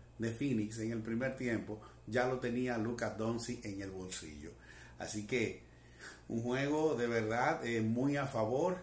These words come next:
de la gente de Dallas, y ahora ya simplemente les toca enfrentarse a Golden State Warriors, que lo estaba esperando a ellos.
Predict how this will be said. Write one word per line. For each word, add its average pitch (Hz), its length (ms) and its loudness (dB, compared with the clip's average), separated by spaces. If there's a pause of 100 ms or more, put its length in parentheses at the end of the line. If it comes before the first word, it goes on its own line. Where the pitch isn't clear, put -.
(140)
de 107 460 2
la 107 140 0
gente 117 420 -2
de 104 120 -2
Dallas, 147 640 -2
y 113 400 2
ahora 113 420 4
ya 120 220 0
simplemente 127 680 -2
les 131 200 -4
toca 139 420 0
enfrentarse 117 600 -2
a - 20 -2
Golden 113 340 0
State 113 240 0
Warriors, 123 440 -2
que 110 100 -6
lo 107 120 -2
estaba 120 600 0
esperando 107 840 -4
a 82 140 -8
ellos. 78 480 -8